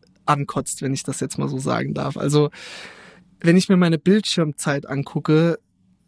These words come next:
dann wird's mir innerlich heiß, weil ich mir denke, "Ey, irgendwann, hoffentlich in ganz ferner Zukunft, liegst du mal da und dein Leben, äh, sch-, schwindet, äh, an dir f-, vorüber" und du denkst dir, "Scheiße, ich hab viel zu viel meiner Zeit an diesem kleinen,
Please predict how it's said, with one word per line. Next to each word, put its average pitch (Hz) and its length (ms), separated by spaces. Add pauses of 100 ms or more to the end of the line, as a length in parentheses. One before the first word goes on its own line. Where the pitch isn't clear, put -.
(200)
dann 135 220
wird's - 220
mir 151 80
innerlich 165 540
heiß, 160 320
weil 123 100
ich 127 140
mir 131 80
denke, 143 400
"Ey, 139 140
irgendwann, 185 920
hoffentlich 170 440
in 151 120
ganz 170 260
ferner 170 300
Zukunft, - 480
liegst 175 260
du 208 60
mal 185 180
da 175 240
und 165 200
dein 156 120
Leben, 175 460
äh, 170 60
sch-, - 380
schwindet, 180 520
äh, 165 520
an 160 140
dir 160 100
f-, - 200 (100)
vorüber" 170 640
und 156 200
du 156 60
denkst 151 300
dir, 175 240 (960)
"Scheiße, 185 640
ich - 200
hab 160 120 (460)
viel 262 440
zu - 200
viel 208 300
meiner 180 300
Zeit 175 440
an 165 120
diesem 160 260
kleinen, 208 600